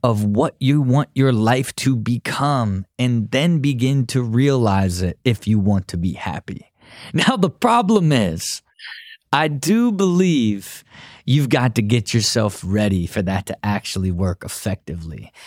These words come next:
Because at the end of the day, it will boil down to your own deep personal self-awareness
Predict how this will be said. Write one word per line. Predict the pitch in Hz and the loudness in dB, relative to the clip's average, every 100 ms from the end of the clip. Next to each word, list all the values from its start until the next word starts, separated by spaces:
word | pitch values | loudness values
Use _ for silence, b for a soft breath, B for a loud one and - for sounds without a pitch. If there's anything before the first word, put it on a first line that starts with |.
| B | B
Because | 113 131 123 | -2 0 2
at | 120 | 0
the | 135 - | -2 2
end | 196 214 | 2 2
of | 185 | 2
the | 151 | 2
day, | 110 110 98 82 90 - B B B B - | 2 2 2 0 -4 -10 B B B B -4
it | 160 190 | -4 0
will | 156 | -2
boil | 120 120 147 143 123 | 0 0 2 2 2
down | 107 113 120 110 104 | 2 2 2 2 0
to | - 107 101 | 0 0 0
your | - 113 113 - - | -2 -2 -2 -4 -4
own | 143 147 147 143 139 107 | -2 0 0 0 0 -2
deep | 120 127 123 _ - | -2 -2 -2 _ -10
personal | 131 151 - 156 131 117 | -4 -2 -2 0 0 0
self-awareness | - - 127 175 - 170 120 117 131 131 98 87 87 - - | -2 -2 0 0 0 0 2 4 4 4 2 0 -4 -6 -8